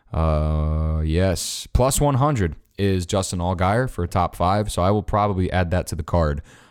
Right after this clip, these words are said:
um, in addition to, you know, ki-, those other drivers that I, that I did put out. Uh, you expect Justin Allgaier is gonna be fast. Um, you know, as he is week in and week out, and on road courses, he has really been, he's been really good.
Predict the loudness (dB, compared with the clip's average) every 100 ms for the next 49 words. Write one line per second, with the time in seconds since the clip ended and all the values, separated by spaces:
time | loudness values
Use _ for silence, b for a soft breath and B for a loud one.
0 | B -2 -2 -4 -2 0 2 0 0 -2
1 | 0 0 0 -4 -14 -10 -6 -6 -8 -10
2 | -8 -4 -2 0 0 0 0 0 0 -2
3 | -2 -4 -4 -4 -4 -4 -4 -2 0 -2
4 | -4 B B B B B -12 -10 -10 -8
5 | -8 0 0 0 -2 0 0 2 2 0
6 | 0 0 0 0 0 0 -2 -8 -12 -14
7 | -12 -8 -6 -8 -10 -10 -6 -4 -6 B
8 | B -6 -2 2 4 4 2 0 0 2
9 | 2 2 4 2 2 0 0 -2 -2 -2
10 | 0 2 4 2 2 0 0 0 -2 0
11 | 0 0 0 2 4 2 2 2 2 -2
12 | -4 -6 -4 0 2 2 0 0 2 4
13 | 2 0 -2 -6